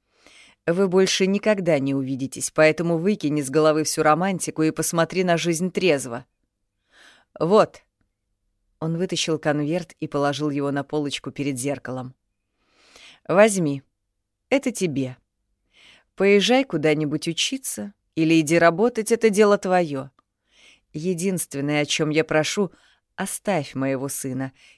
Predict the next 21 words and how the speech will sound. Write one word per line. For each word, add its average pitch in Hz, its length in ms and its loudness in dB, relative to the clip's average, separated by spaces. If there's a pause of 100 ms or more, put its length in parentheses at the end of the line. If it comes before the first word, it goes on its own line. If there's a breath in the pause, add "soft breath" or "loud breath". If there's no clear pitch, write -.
(160 soft breath)
и 170 120 -4
никогда 175 640 -2
не 139 120 -4
напоминай 147 500 -2
ни 190 320 -2
ему, 139 300 -4
ни 180 140 -4
нам 139 440 -6
о 165 60 -12
своем 139 400 -4
существовании. 131 1080 -8 (840)
Не 196 160 0
забудь 175 400 2
выкинуть 160 480 0
старый 156 340 4
номер 151 300 0
телефона 151 720 0
и 135 60 -6
купи 170 280 -4
себе 208 300 2
новый. 143 580 -2